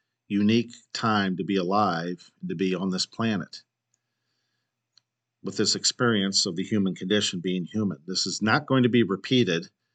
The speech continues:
what's happening now and what we're about to see. This is the granddaddy of them all.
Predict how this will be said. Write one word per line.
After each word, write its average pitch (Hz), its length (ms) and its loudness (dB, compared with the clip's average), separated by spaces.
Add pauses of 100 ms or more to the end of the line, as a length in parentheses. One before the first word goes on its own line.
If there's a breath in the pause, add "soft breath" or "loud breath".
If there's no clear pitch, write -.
(220)
what's 95 200 -4
happening 110 360 0
now 98 220 0
and 98 80 0
what 92 160 -6
we're 95 120 -4
about 92 280 -6
to 87 80 -6
see. 92 420 0 (1900 soft breath)
This 127 200 2
is 127 140 0
the 117 80 0
granddaddy 107 840 2 (580)
of 92 120 -6
them 90 200 -4
all. 90 300 -6